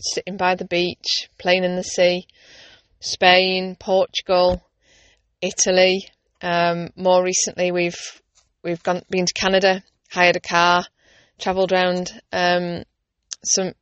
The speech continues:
travelled around Vancouver Island, uh, Victoria, Vancouver City. We've been to Cape Verde, we've been to Barbados.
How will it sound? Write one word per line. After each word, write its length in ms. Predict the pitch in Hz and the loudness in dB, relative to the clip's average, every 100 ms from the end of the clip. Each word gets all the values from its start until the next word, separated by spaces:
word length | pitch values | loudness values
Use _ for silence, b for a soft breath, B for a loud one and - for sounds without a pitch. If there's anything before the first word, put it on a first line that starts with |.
| _ - | _ -6
travelled 260 | 196 180 | -2 2
around 220 | 185 180 180 | 2 2 2
Vancouver 520 | 180 175 190 180 180 | 0 0 -2 0 2
Island, 560 | 175 180 175 175 180 - b b b b b - | 4 4 2 0 -4 -12 b b b b b -8
uh, 200 | 180 170 | -4 -2
Victoria, 800 | 180 - 190 175 175 175 175 - _ - | -4 -4 2 4 4 4 2 -4 _ -8
Vancouver 480 | 185 180 190 180 | -6 -4 -4 -4
City. 460 | 185 185 - 180 180 b b b b b b b b b _ _ _ | -4 -6 -2 -2 -2 b b b b b b b b b _ _ _
We've 120 | 185 175 | -10 0
been 240 | 180 180 | 0 2
to 340 | - 175 170 | 2 4 4
Cape 300 | 165 185 165 | 0 0 0
Verde, 480 | 185 180 180 180 180 | 4 4 4 4 0
we've 160 | 185 - | -2 -4
been 160 | 175 | -4
to 100 | 175 | -4
Barbados. 960 | 185 170 165 180 180 180 180 175 - | -4 -2 2 2 2 4 2 2 2